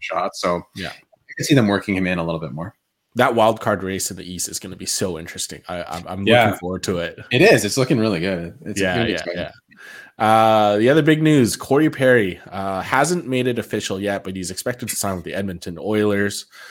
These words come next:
Speaker 2: Um, I'm wondering about the fantasy value for Corey Perry. Um, I look at the Oilers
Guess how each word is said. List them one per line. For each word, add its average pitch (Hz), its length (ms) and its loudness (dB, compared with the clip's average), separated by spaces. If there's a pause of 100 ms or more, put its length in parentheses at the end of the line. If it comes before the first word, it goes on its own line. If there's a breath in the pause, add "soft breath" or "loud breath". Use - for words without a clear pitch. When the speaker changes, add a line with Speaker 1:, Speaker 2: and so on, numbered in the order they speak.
(320 loud breath)
Speaker 2:
Um, 95 640 -8 (520)
I'm 139 320 4
wondering 196 400 2
about - 280 2
the - 60 -2
fantasy 120 400 0
value 98 280 0
for 87 140 -10
Corey 82 340 -6
Perry. 60 380 -10 (460)
Um, 87 600 -8 (440)
I 120 100 6
look 139 200 4
at 185 80 2
the 196 120 0
Oilers 113 600 4